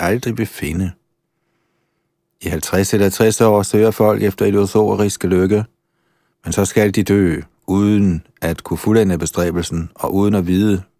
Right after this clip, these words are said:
hvad der vil ske efter døden. I virkeligheden er deres situation den samme som et dyrs.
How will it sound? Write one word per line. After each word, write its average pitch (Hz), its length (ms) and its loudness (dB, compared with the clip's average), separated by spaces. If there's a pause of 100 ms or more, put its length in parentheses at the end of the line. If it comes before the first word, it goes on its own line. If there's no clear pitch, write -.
(360)
hvad 95 180 0
der 117 80 2
vil 98 160 0
ske 110 240 0
efter 104 280 -2
døden. - 340 -6 (1500)
I 120 100 0
virkeligheden 156 460 4
er 127 160 4
deres 113 220 2
situation 110 640 2
den 101 140 0
samme 107 320 0
som 107 180 0
et 92 160 -4
dyrs. 104 500 -4